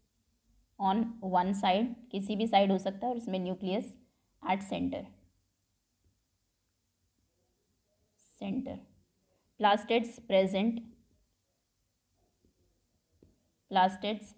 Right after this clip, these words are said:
एब्सेंट, it's absent।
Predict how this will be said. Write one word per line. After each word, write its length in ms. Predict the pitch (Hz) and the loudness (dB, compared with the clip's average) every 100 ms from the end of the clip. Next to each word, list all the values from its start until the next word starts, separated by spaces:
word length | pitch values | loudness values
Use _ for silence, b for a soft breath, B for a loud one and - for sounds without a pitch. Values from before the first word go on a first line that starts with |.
| 196 | -8
एब्सेंट, 480 | 190 - - - - _ _ _ _ _ _ _ _ _ _ _ _ _ _ _ _ _ _ _ _ - | -8 -10 -14 -16 -20 _ _ _ _ _ _ _ _ _ _ _ _ _ _ _ _ _ _ _ _ -10
it's 340 | 196 196 - - _ _ _ _ _ 202 185 | -8 -8 -14 -20 _ _ _ _ _ -8 -8
absent। 380 | - 143 139 | -8 -16 -16